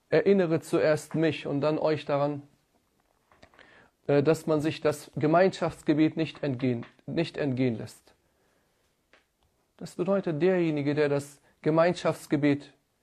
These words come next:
unterlässt, obwohl er das Gemeinschaftsgebet verrichten kann, diesem sagen wir,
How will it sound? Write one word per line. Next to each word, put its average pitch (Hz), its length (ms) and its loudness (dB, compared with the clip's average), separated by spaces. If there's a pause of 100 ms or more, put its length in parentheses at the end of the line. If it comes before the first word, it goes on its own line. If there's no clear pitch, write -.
(240)
unterlässt, 180 720 6
obwohl 180 360 0
er 170 100 -2
das 170 220 -4
Gemeinschaftsgebet 160 1040 0
verrichten 170 480 -2
kann, 139 240 -6 (480)
diesem 180 320 -2
sagen 165 400 4
wir, 143 220 -2